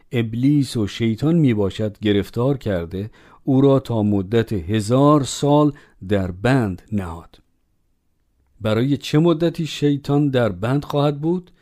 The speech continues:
این مدت زمان در بند بودن شیطان هزار سال است و موسوم به هزاره هست. هزاره چیست؟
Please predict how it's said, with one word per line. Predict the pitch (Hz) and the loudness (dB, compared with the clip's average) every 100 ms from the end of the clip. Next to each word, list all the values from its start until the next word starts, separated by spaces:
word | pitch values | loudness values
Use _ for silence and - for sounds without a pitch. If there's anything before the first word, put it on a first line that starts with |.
| _ _ _ | _ _ _
این | 180 202 190 | 0 2 4
مدت | 147 113 120 113 | 4 2 -2 -2
زمان | 110 117 113 123 123 113 | -2 -2 -2 0 0 -2
در | 110 110 104 | 0 -2 -2
بند | 101 110 110 107 107 | -4 -2 -2 -2 -6
بودن | 110 107 107 107 | -8 -6 -4 -4
شیطان | 98 - 110 107 - 156 185 180 175 _ _ _ - | -6 -6 -6 -6 -2 0 0 -2 -6 _ _ _ -8
هزار | 113 104 117 120 110 | -6 -2 0 0 -2
سال | - - 104 90 | -6 -4 -4 -4
است | 90 - - _ _ _ - | -10 -12 -20 _ _ _ -4
و | 104 131 156 _ - | 0 0 -2 _ -8
موسوم | 110 113 113 107 - - 185 190 185 147 | -2 0 0 -4 -6 -2 2 2 2 0
به | 131 139 143 - | 2 4 2 -2
هزاره | 113 107 95 92 90 95 | -2 -2 0 -2 -2 -6
هست. | 95 98 - - _ _ _ _ | -8 -18 -18 -20 _ _ _ _
هزاره | 113 101 101 101 165 | -6 -2 -2 -2 -4
چیست؟ | - 214 208 | -4 -6 -6